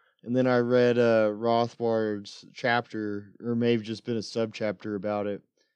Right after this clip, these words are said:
in For New Liberty. As soon as I read that, I was like, "All right, screw I P." Like, I was on, I was on the anti-I P train right away.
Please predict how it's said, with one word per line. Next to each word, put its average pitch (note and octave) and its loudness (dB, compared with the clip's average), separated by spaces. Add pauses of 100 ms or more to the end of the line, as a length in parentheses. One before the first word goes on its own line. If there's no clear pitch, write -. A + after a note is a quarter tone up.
(140)
in A2 -2
For A2 0
New G#2+ -2
Liberty. A2 0 (200)
As - -20
soon D#3+ 2
as C3+ 4
I B2+ 6
read B2 4
that, A#2 4
I A2 4
was G#2+ 2
like, G2 0 (140)
"All A2 4
right, F#2+ 2
screw A2+ 2
I G#2 2
P." G2 -6 (360)
Like, B2 6
I C3 8
was B2+ 6
on, B2 6
I A#2+ 6
was B2 2
on A#2+ 2
the G#2+ 0
anti-I A2+ 2
P G#2+ -8
train G#2 -6
right G2+ -2
away. F#2 -6